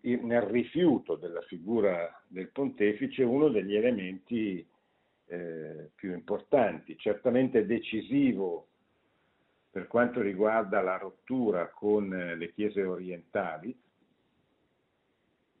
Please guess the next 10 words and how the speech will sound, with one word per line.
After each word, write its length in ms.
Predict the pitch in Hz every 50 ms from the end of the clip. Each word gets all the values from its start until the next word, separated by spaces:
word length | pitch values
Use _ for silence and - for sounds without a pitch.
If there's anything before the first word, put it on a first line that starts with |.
| _ _ _ -
perché 640 | 107 95 98 - 123 127 127 120 113 - - - _ _ _ _ _ _ _ _ _ _ _ _ _ _ _ _ _ _ _ _ _ _ _ _ _ _ _ _ _ _ _ _
nell'ortodossia 1080 | - 113 107 110 107 107 110 104 - - 117 104 95 107 104 - - - 131 139 135 117
non 200 | 107 104 98 98
ci 140 | - - 98
sono, 560 | - - 127 127 127 120 113 107 90 80 - _ _ _ _ _ _ _ _ _ _ _ _ _ _ _ _ _ _ _ _ _ _ _ _ _ _ _ _ _ _ _ _ _ _ _ _
diciamo 380 | - 95 95 - 113 104 104 -
così, 320 | 98 95 85 107 110 107
eresie 960 | 104 104 101 95 95 101 95 - 98 107 110 110 107 104 98 92 90 85 -
come 480 | - - 98 92 92 92 87 82 76 - _ _ _ _ _ _ _ _ _ _ _ _ _ _ _ - -
ci 200 | - - -